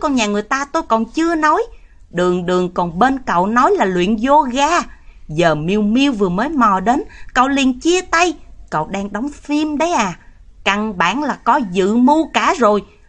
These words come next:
là liên hệ với Miu Miu rồi xong mới chia tay đúng không? Mao Ca là người con mắt không chứa nổi một hạt cát, dù có là anh em thì bây giờ với anh ta, Nhạc Phong cũng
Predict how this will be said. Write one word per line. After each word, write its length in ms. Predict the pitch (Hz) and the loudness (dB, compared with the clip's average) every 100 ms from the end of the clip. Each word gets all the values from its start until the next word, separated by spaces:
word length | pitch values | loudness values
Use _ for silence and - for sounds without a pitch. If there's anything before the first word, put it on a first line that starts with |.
| - | -16
là 200 | - 160 | -6 -4
liên 360 | 151 170 220 233 | -2 -2 0 -2
hệ 280 | 190 160 185 | -2 -2 -2
với 140 | 285 | 0
Miu 200 | 262 262 | 2 4
Miu 240 | 247 269 | 4 2
rồi 160 | 240 196 | 2 -2
xong 340 | - - 320 | -2 -2 0
mới 100 | 349 | 0
chia 180 | 349 330 | -2 -2
tay 240 | 330 302 311 | -2 -2 -2
đúng 220 | 311 415 | -2 -4
không? 340 | - 311 320 277 - - - - - - - - - - - - - - - - - | -2 0 0 -2 -14 -20 -20 -20 -20 -20 -20 -20 -20 -20 -20 -20 -20 -20 -20 -20 -12
Mao 260 | 190 214 202 | -4 -2 -2
Ca 560 | - 233 220 208 202 | -2 -2 0 0 0
là 180 | 196 196 | -2 -2
người 340 | 170 175 165 156 | -2 0 0 -2
con 220 | 269 262 | -4 -2
mắt 180 | 277 349 | -4 -4
không 220 | - 285 | -2 -2
chứa 240 | 254 285 339 | -2 -4 -2
nổi 400 | 285 196 170 262 | 0 0 0 0
một 220 | 277 - | -4 -6
hạt 200 | 202 180 - | -8 -8 -8
cát, 280 | 269 277 392 - - - - | -8 -6 -8 -12 -20 -18 -4
dù 200 | 196 156 - | 0 0 -2
có 300 | 208 214 262 | -6 -6 -6
là 160 | 196 | -4
anh 220 | - 226 233 | -4 -4 -6
em 220 | 254 262 262 | -6 -6 -4
thì 100 | 208 | -6
bây 220 | 185 262 | -4 -4
giờ 340 | 254 202 190 170 - - - | -4 0 0 0 -4 -20 -12
với 360 | 175 214 247 | -6 -4 -4
anh 280 | - 240 226 | -4 -6 -6
ta, 380 | 220 - 254 247 - - | -8 -6 -6 -6 -10 -10
Nhạc 220 | 240 233 226 | -2 0 0
Phong 160 | - 359 | -2 -2
cũng 180 | - | -4